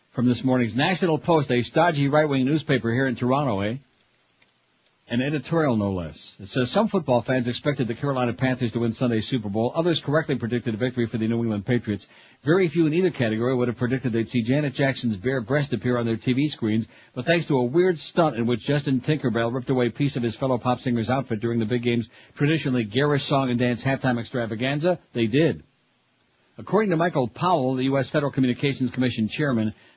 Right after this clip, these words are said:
children, parents, and citizens deserve better than this classless, crass, and deplorable stunt. Take a deep breath, Mister Powell. Whether the incident was simple wardrobe malfunction, as Mister Tinkerbell claimed,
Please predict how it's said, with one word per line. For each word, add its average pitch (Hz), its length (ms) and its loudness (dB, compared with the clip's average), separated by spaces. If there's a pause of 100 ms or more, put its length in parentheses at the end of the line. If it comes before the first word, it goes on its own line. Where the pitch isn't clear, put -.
(120)
children, 185 420 2
parents, 151 400 -2
and 127 160 4
citizens 139 460 0
deserve 127 420 0
better 143 240 2
than 120 160 2
this 117 180 -2
classless, 151 640 -2
crass, 139 380 -2
and 123 140 2
deplorable 120 540 0
stunt. 107 400 -2 (640)
Take 226 200 2
a 190 80 4
deep 175 220 0
breath, 135 280 0
Mister 110 260 0
Powell. 107 440 -2 (260)
Whether 175 240 4
the 170 160 4
incident 151 320 2
was 127 160 0
simple 131 240 0
wardrobe 127 380 2
malfunction, 117 540 0
as 110 80 0
Mister 117 260 -2
Tinkerbell 110 480 0
claimed, 120 360 0